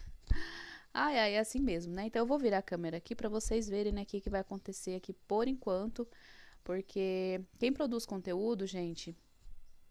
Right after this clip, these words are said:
é... não é só assim fazer o tapete e vir mostrar, né? Eu tô fazendo um monte de coisa ao mesmo tempo e sempre tem uma baguncinha pra arrumar, tem, né? Hoje mesmo eu tava lá na, de manhã eu saí, deixa eu arrumar aqui.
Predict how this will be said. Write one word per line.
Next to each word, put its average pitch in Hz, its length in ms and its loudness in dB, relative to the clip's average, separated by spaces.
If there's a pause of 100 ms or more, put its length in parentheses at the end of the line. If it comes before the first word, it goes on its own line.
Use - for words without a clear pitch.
(200)
é... 165 400 0
não 180 160 -4
é 233 120 -2
só 196 280 0
assim 202 280 6
fazer 190 300 -2
o 190 60 -2
tapete 175 420 -4
e - 20 -6
vir 175 100 -4
mostrar, 165 480 -6
né? 196 240 -4 (480)
Eu - 60 -6
tô 202 100 -4
fazendo 214 240 -2
um 202 60 -2
monte 226 220 0
de 330 80 -2
coisa 226 260 2
ao 208 40 -2
mesmo 190 240 -4
tempo 208 480 -2
e 214 120 -4
sempre 226 340 -4
tem 339 180 -4
uma 359 120 0
baguncinha 214 520 -2
pra 170 140 -8
arrumar, 202 520 -2
tem, 196 220 -2
né? 202 160 -4
Hoje 185 320 12
mesmo - 360 12 (120)
eu 185 320 12
tava 180 240 2
lá 165 200 4
na, 151 420 -2 (720)
de 185 100 -6
manhã 180 320 -2
eu 202 120 0
saí, 202 560 -2 (340)
deixa - 160 6
eu 180 60 -4
arrumar 165 200 -10
aqui. - 200 -10